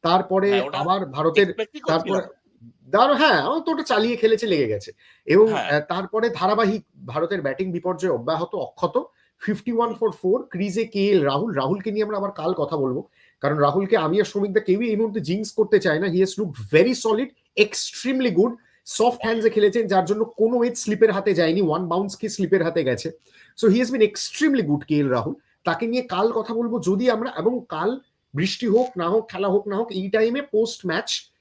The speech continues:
Speaker 1: আমরা আবার, আমি আর শ্রমিকদা ডে ফোর এর পর লাইভ করবো। অনেক প্রশ্ন দেখতে পাচ্ছি কমেন্টসে, শুভমান
Speaker 2: অস্ট্রেলিয়া
Speaker 1: কে নিয়ে আপনাদের
Speaker 2: ব্যাটিংটা
Speaker 1: প্রশ্ন
Speaker 2: বড্ড
Speaker 1: আছে।
Speaker 2: বেশি করলো, অস্ট্রেলিয়া ব্যাটিংটা বড্ড বেশি করলো কালকের রাত্রি, আহ, ইভিনিং এ ছেড়ে দিয়ে চার ওভার খেলারে এতক্ষণে সাতটা উইকেট পড়ে যেত ইন্ডিয়ার।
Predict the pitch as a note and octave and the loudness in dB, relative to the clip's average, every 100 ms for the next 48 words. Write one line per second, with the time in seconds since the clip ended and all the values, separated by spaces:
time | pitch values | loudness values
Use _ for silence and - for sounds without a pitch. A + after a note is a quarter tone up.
0 | - D3 G3 E3 F#3+ G3 E3 G3 F#3+ F#3+ | -4 0 0 0 0 0 0 0 2 -2
1 | F#3+ F3+ D#3 E3+ F3 F#3 F#3+ D3+ C3 D#3 | 0 2 2 2 -2 0 0 2 0 -2
2 | - D#3+ C#3+ - _ _ - A#3 C#4+ D#4 | -4 -6 -6 -8 _ _ 2 4 4 0
3 | - A#3 B3 A#3+ G#3+ A3 A3 G#3+ F#3+ F#3 | 0 -2 0 -2 0 0 -2 -4 -4 -2
4 | G3 G#3+ A3+ F#3+ A3 G3+ G3+ G3 D#3+ F#3 | 0 0 0 0 -2 2 2 2 2 2
5 | F#3+ D#3+ - - D#3+ E3 E3+ - C#4 - | 2 0 2 2 2 2 0 -4 -12 -8
6 | G3+ C#3 A#2+ B2+ - A3+ E3+ G#3+ E3 F3 | -8 -6 -4 -6 -4 -6 -2 -2 -2 -4
7 | G#3+ A3+ G3+ _ C3+ D#3 G#3 D#3+ G#2+ G2+ | -8 -10 -12 _ -12 -8 -10 -12 -14 -12
8 | F3 D3+ - C3 D3 G3 G3 D3+ C#3 F3+ | -10 -8 -4 -4 -6 -12 -8 -8 -8 -10
9 | E3 C3 C3 C3 C#3+ C#3 E3+ G#3 A#3 C3+ | -12 -6 -6 -6 -12 -14 -14 -14 -14 -14
10 | C#3 D#3 G#3+ - - E3 A3 - D#3 B3+ | -14 -12 -12 -8 -8 -8 -8 -10 -10 -8
11 | F4 _ _ - - G3 - - - D3 | -10 _ _ -10 -8 -8 -16 -14 -6 -6
12 | - G3 E3 - - C#3 B2+ A2+ A2+ A2 | -6 -8 -6 -8 -6 -4 -4 -6 -8 -8
13 | G#2+ | -8